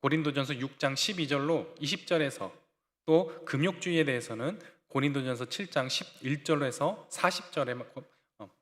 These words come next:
말씀에서 권면하고 있습니다. 다른 하나는 당시 로마 제국에서 성적 방종을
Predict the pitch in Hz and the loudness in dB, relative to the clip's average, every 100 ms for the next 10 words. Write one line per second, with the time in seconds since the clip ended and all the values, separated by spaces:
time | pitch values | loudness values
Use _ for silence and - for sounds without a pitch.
0 | - 113 - 123 110 123 175 - _ - | -6 -4 -4 -6 -4 -4 -4 -10 _ -10
1 | 120 120 107 92 104 127 - 120 92 85 | -8 -8 -8 -10 -10 -8 -8 -8 -14 -18
2 | - _ _ _ _ _ _ _ _ - | -20 _ _ _ _ _ _ _ _ -2
3 | 143 156 143 135 175 - - - _ _ | 2 4 6 6 6 0 -6 -20 _ _
4 | _ _ _ - 143 139 143 151 165 - | _ _ _ 0 0 2 0 0 -4 -18
5 | - 131 147 151 135 120 113 - 113 170 | -4 6 6 6 2 -2 -6 -2 -2 -2
6 | 165 - 196 190 196 - 139 160 185 190 | -6 0 0 2 -4 0 0 2 2 2
7 | 98 - | 0 -10